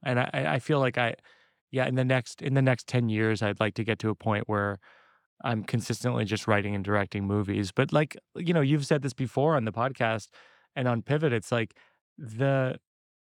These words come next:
the degree to which the industry is changing under our feet is so dramatic that the idea of movies, it's like,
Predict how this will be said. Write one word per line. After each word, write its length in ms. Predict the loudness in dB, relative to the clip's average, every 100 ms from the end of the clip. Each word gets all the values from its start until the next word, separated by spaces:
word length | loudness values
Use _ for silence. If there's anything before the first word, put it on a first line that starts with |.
| _ _ _
the 140 | -4 0
degree 500 | 0 0 2 4 4
to 100 | 2
which 280 | 2 -2 -4
the 180 | -2 0
industry 460 | 0 -2 -2 0
is 120 | -2 -2
changing 560 | 0 2 2 2 0
under 320 | 2 2 2 2
our 120 | 0
feet 500 | -4 -2 0 0 -4 _ _ _ _ _ _ -2
is 200 | -2 -2
so 500 | -6 0 2 2 0
dramatic 880 | 0 0 2 2 0 -2 -8 -18 _ _ _ _ _ 0
that 180 | 0
the 160 | 2 4
idea 400 | 4 4 4 4
of 180 | 0 -2
movies, 460 | 0 2 2 2
it's 160 | 0 0
like, 160 | 0